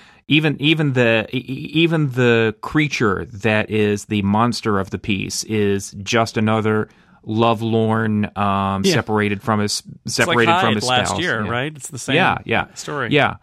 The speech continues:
Speaker 1: So, um, so the episode could have been far more daring. It's almost like they spent all their daringness on doing a bank caper mo-,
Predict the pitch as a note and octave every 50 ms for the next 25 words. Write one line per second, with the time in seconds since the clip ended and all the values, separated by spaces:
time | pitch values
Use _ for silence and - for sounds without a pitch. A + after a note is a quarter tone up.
0 | _ _ _ _ _ _ - - - B2+ A2+ A2 A2 A2 A2 G#2+ - - A2 G#2
1 | G2+ G2+ G2+ G2 G2 G2 F#2 - - - - - - - - - - - C3 -
2 | C#3 C3 A#2 A2 - _ _ _ _ _ _ _ _ - _ _ _ _ _ _
3 | _ _ _ _ _ _ _ _ _ _ _ - D#3+ C#3 A#2+ B2+ C3+ - - -
4 | - - C3 D#3+ D#3 D#3 F3 F3+ - E3 - E3 C#3 A#2+ - - D#3 D3 C#3 A#2
5 | A2+ A#2+ A2+ A2 - - - A#2+ A#2+ A#2+ A#2 A#2 A#2 A#2 A2+ A2 G#2 G2+ A2 G#2+
6 | G#2 G2+ F#2+ F2+ E2+ - - G#2 A2 - C3+ B2+ C3 B2+ A#2 - - A#2+ A2+ A#2
7 | - A2 G2+ A#2 A2+ A2 A2 G#2+ G#2 - - - - - - B2 B2 A#2+ A2+ G#2
8 | - - A2 G#2+ G#2 G#2+ G2+ A2 G#2 G2+ F#2+ G#2 G#2+ G#2+ G#2+ G#2+ G2 F#2 G2 G2
9 | G2+ - - - G#2 G#2 G2+ G2+ F#2 - _ _ _ _ _ _ _ _ - -
10 | G2+ G#2 A#2+ A#2 A2+ A2+ G#2+ G#2+ F#2+ F#2 A2 A2 G#2+ G#2 - - - A2 G2+ G2
11 | - D#2 - - - G2 F#2 -